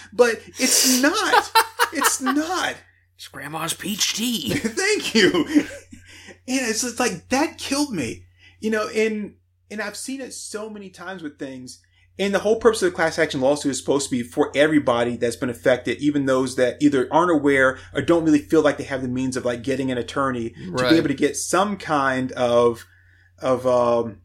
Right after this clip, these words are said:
Speaker 1: of, uh, recovery, right?
Speaker 2: Yeah.
Speaker 1: But instead, you end up getting shafted more than if you just said, said, "No, thank you."
Speaker 2: Mm-hmm.
Speaker 1: And it's such garbage. So for any of you guys that saw that or got that,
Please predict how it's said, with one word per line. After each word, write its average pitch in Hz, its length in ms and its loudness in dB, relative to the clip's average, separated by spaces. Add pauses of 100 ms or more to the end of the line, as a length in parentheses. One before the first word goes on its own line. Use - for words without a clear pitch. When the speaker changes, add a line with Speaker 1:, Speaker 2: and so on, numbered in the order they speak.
(1120)
Speaker 1:
of, 127 480 -8
uh, 120 260 -8
recovery, 147 720 2 (520)
right? 147 300 -6
Speaker 2:
Yeah. - 200 -8 (360)
Speaker 1:
But 175 180 2
instead, 175 380 -4
you 196 120 -6
end 190 160 -4
up 175 80 -10
getting 156 200 -2
shafted 160 400 -2
more 156 180 2
than 151 120 -2
if 147 200 0
you 170 120 -4
just 151 400 -4 (160)
said, 151 240 2
said, 131 200 -4
"No, 147 120 0
thank 147 320 -6
you." - 160 -16 (220)
Speaker 2:
Mm-hmm. 135 240 -8 (240)
Speaker 1:
And 139 100 -12
it's 131 160 -16
such - 800 -16
garbage. - 440 -14
So 190 120 -8
for - 160 -16
any 262 180 -8
of 285 60 -8
you 233 140 -12
guys 214 240 -6
that 190 100 -6
saw 180 400 -2
that 196 200 2
or 151 100 2
got 151 340 0
that, 214 360 0